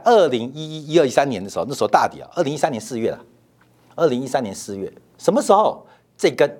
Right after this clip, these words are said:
啊，这根，这根大跌的时候，作为同母异父的白银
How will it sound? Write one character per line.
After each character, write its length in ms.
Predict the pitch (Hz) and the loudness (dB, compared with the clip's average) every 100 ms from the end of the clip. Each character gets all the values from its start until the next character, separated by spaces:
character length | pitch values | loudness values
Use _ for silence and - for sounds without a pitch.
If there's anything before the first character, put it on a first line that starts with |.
| _ | _
啊， 160 | - - | -20 -16
这 120 | 101 | -12
根， 160 | 90 92 - _ - - - - | -6 -8 -8 _ -20 -20 -20 0
这 200 | - 370 | 4 4
根 160 | 262 269 | 6 4
大 160 | - 185 | 4 2
跌 120 | 120 | 0
的 120 | 127 | -2
时 160 | - 107 | -4 -2
候， 280 | 117 - _ _ - | -2 -2 _ _ -2
作 160 | 311 | 4
为 80 | 262 | 4
同 300 | 247 - 285 | 4 2 2
母 120 | 254 | 2
异 200 | 170 226 | 0 -2
父 180 | - 240 | -2 0
的 80 | 131 | 2
白 160 | 104 | 2
银 240 | 127 113 | 2 -2